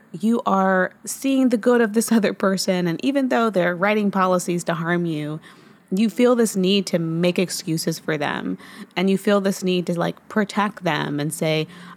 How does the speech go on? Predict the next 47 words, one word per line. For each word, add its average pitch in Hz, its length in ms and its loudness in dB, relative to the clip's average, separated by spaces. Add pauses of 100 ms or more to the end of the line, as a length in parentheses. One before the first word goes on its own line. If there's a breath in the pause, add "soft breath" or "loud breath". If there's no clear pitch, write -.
"I 202 120 2
don't 208 160 2
want 196 160 4
other 185 160 0
people 175 560 2
to 175 260 -2
think 180 280 -2
that 175 120 -4
they're 175 160 2
bad 160 280 -2
people. 156 480 -2
I 165 140 2
know 170 240 0
that 165 200 -6
they're, 160 220 0 (200 loud breath)
they're 214 140 2
not 208 160 2
all 180 180 4
bad." 156 460 2
And, 151 160 -2 (480 loud breath)
and 226 160 4
you 220 80 0
get 302 160 2
into 294 180 2
this 226 160 0
cycle 185 540 0
where 160 100 0
it's - 160 -6
really 240 160 2
hard 190 380 0
to - 80 -14
break 170 440 -4 (920 loud breath)
and 180 160 0
really 226 180 4
hard 196 340 0
to 185 80 -2
stand 175 380 0
in 185 140 0
your 170 160 -2 (100)
own 190 240 2
truth - 580 -10 (360 loud breath)
and 175 120 -2
really 220 200 4
hard 196 400 0
to 185 80 0
just 175 280 -2
say, 170 360 0